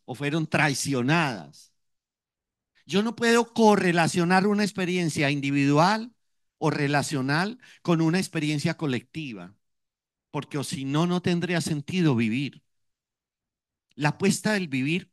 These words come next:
obvio que también tiene algo de metafísico, pero la verdadera metafísica no es después de lo físico, es dentro de lo físico. Ese es el camino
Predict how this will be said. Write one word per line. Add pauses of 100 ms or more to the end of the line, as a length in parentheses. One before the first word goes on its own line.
(100)
obvio (460)
que
también
tiene
algo
de
metafísico, (760)
pero
la
verdadera
metafísica
no
es
después
de
lo
físico,
es
dentro
de
lo
físico. (1040)
Ese
es
el
camino